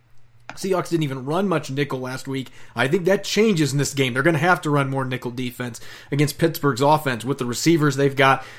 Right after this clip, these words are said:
and the style that they play. Uh, I envision that being an area that the Steelers may be eyeballing a little bit. Like, eh, we might be able to take advantage of that. Taylor just now coming back to the Seahawks. Amadi's a rookie, a fourth rounder at that,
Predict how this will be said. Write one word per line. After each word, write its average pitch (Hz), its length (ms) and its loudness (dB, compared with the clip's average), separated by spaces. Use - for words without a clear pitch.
and 143 120 4
the 127 60 0
style 160 460 4
that 127 140 -2
they 131 100 2
play. 117 420 2
Uh, 123 100 -6
I 180 240 8
envision 233 520 2
that 196 280 2
being 214 220 6
an 190 100 2
area 185 380 4
that 160 180 0
the 165 60 0
Steelers 185 640 4
may 151 180 4
be 139 320 4
eyeballing 139 480 2
a 127 40 -8
little 135 180 -2
bit. 131 220 -4
Like, 127 300 -4
eh, 196 180 -12
we 196 240 2
might 339 240 0
be 311 80 0
able 269 100 2
to 190 100 4
take 214 280 2
advantage 165 380 2
of 135 60 -2
that. 135 200 0
Taylor 196 320 2
just 165 240 -2
now 180 180 0
coming 165 300 0
back 160 240 -2
to 175 80 -4
the 165 40 -2
Seahawks. 160 480 -2
Amadi's 160 480 0
a 117 80 -4
rookie, 196 440 2
a 131 40 0
fourth 175 320 0
rounder 156 320 -2
at 131 140 -6
that, 165 280 -4